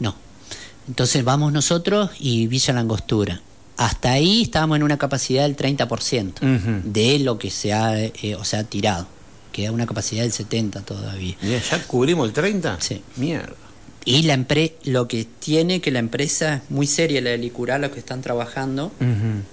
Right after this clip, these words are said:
Speaker 1: y lo tienen muy bien trabajado. Hasta
Speaker 2: Ah,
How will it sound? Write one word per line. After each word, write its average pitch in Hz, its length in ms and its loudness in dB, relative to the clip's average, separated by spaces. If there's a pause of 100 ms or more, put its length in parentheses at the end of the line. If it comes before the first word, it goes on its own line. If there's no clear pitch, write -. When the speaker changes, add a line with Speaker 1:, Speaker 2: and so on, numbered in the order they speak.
(380)
Speaker 1:
y 147 320 4
lo 120 200 4
tienen 139 420 2 (920)
muy 147 180 4
bien 143 180 2
trabajado. 117 520 0
Hasta 120 120 0
Speaker 2:
Ah, 143 60 4